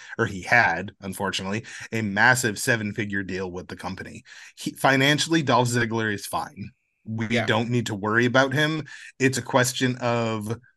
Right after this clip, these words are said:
Speaker 1: when W W E comes calling, or if, you know, I, I say that Japan, I'd lo-, love to see him do a quick Japanese tour,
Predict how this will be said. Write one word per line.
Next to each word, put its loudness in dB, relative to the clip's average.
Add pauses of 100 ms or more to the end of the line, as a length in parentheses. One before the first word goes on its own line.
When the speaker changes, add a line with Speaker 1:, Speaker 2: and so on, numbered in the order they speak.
(200)
Speaker 1:
when 4
W 4
W 2
E -4
comes -2
calling, 2
or -2
if, -4 (260)
you 0
know, 0
I, 6 (1160)
I 6
say 2 (120)
that 2
Japan, 0
I'd -6
lo-, -4
love 0
to -4
see -2
him 0
do -2
a -2
quick -4
Japanese 0
tour, 2